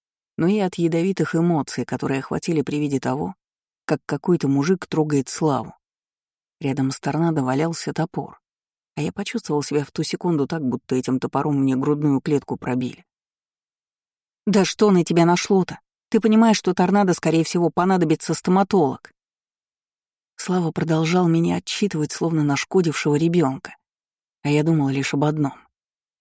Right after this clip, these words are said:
А он ведь был перед этим мужиком практически голым. В обтягивающей игровой одежде, которая настолько тонкая и так хорошо передаёт импульсы,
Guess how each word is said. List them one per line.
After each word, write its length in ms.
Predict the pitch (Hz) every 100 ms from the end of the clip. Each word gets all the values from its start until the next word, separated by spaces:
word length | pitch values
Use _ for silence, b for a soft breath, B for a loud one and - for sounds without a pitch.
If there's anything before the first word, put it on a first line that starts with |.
| _ -
А 80 | 143
он 140 | 143
ведь 240 | 147 143
был 300 | 151 156 185
перед 280 | 147 143 139
этим 240 | 147 143 139
мужиком 420 | 143 147 180 151
практически 840 | - 139 - - 185 - 165 - 160
голым. 600 | 160 165 151 - - _ _ _ _ _ _ _ -
В 60 |
обтягивающей 720 | 139 - 156 156 139 135 - 143
игровой 400 | 147 147 165 143
одежде, 440 | 143 147 135 - _ _ _ _ _
которая 340 | 185 165 147 139
настолько 560 | 139 - 165 151 147
тонкая 480 | - 156 160 135 131
и 40 |
так 180 | 131 139
хорошо 360 | - 156 - 165
передаёт 480 | 143 135 135 135 160
импульсы, 480 | 170 143 - -